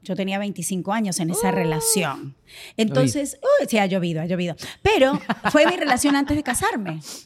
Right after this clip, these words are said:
Speaker 1: Y me estoy dando cuenta cómo, de alguna forma u otra,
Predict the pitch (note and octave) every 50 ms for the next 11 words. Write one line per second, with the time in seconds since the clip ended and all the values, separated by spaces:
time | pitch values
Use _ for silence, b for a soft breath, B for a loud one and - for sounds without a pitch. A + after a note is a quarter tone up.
0 | B B B B B B _ - D4 D#4 D4 D4 C#4+ D4 G4 G#4+ G#4+ G4+ F#4 -
1 | D4 C#4+ C#4+ C#4+ C#4 C4+ - _ _ - E4+ E4 C4+ A#3+ A3 G#3 G#3 G3 G3+ G#3
2 | G3+ G#3+ B3+ C#4+ D#4+ D#4+ D4 - C4 C4+ C#4 C#4 C#4 C4+ B3+ - A#3 G#3 G#3+ A#3+
3 | A#3+ G3+ - - F#3 F3 E3+ F3